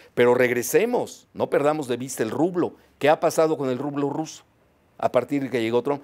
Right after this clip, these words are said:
Pues es la moneda que más se ha revaluado. ¿A debido a qué? Pues a que tienen armas, lo que dijo, hoy se le va a revertir a Obama. Cuando Obama le pregunta, "¿Y qué opina usted de Rusia?". "No, Rusia no es una,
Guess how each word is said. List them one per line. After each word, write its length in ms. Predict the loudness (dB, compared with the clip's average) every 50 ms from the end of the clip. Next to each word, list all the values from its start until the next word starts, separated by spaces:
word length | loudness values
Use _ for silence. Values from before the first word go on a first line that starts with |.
| -10 -12
Pues 160 | -6 -4 0
es 60 | 2
la 100 | 4 4
moneda 360 | 4 4 2 4 4 4 2
que 100 | 2 0
más 160 | 0 -2 0
se 80 | 0 -2
ha 60 | -2
revaluado. 580 | -2 -2 -2 -2 -2 0 -2 -2 -4 -4 -8 -14 _ _ _
¿A 80 | -4 0
debido 280 | 0 2 2 4 4 4
a 80 | 4 4
qué? 200 | 0 -4 -4 -6 -12 _ _ _
Pues 280 | 2 2 2 2 2 0
a 80 | 2
que 100 | 2 2
tienen 360 | 2 4 4 4 4 4 4
armas, 580 | 6 6 6 6 6 4 2 0 0 -2 -10 -20 _ _
lo 140 | -4 -2 0
que 140 | 0 0 0
dijo, 340 | 0 0 0 0 0 0 0
hoy 160 | 0 0 2
se 120 | 2 2 2
le 80 | 2
va 80 | 2 2
a 40 | 2
revertir 420 | 0 0 -4 -6 -6 -6 -4 -2
a 40 | 0
Obama. 320 | 0 0 0 -2 -2 -6 -10 -12 _ _ _
Cuando 240 | -2 0 2 4 4
Obama 240 | 4 4 2 2
le 100 | 2 0
pregunta, 380 | 0 0 -2 -4 -2 -2 0 0
"¿Y 140 | 0 0 0
qué 120 | 2 2
opina 300 | 0 2 0 -2 -2 -2
usted 220 | -2 -2 0 0 0
de 80 | 2
Rusia?". 240 | 0 -2 -2 -4 -4
"No, 300 | 0 0 2 2 2 2
Rusia 340 | 0 0 -4 -4 -4 -4 -2
no 100 | -2 -2
es 140 | -4 -4 -4
una, 360 | -4 -2 0 0 -2 -2 -6